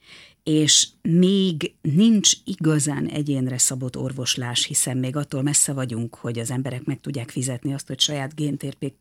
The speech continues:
géntérképüket hordják a zsebükben. Ezért én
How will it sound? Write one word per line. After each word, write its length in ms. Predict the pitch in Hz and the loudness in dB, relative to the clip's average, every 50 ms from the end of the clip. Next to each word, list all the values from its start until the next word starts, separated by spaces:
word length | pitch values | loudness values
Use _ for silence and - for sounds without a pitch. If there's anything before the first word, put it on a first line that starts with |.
| _ _ _ | _ _ _
géntérképüket 960 | - 156 156 151 147 - 160 151 143 - - 139 131 - 143 127 - 139 131 | -4 -2 -2 -2 -2 0 -2 -2 -2 -2 -6 -8 -6 -6 -8 -8 -8 -10 -10
hordják 400 | - 165 156 156 147 143 131 - | -8 -8 -6 -6 -4 -6 -6 -6
a 40 | 139 | -4
zsebükben. 540 | 131 139 139 156 160 156 175 180 185 196 202 - - - - - - - - - - - - - - _ _ | -4 -4 -4 -4 -4 -4 -2 -2 -2 -2 -4 -6 -14 -20 -20 -20 -20 -20 -20 -20 -20 -20 -20 -20 -20 _ _
Ezért 340 | - 190 190 214 202 - 226 | 0 2 2 2 2 2 2
én 200 | 214 208 - | 2 2 0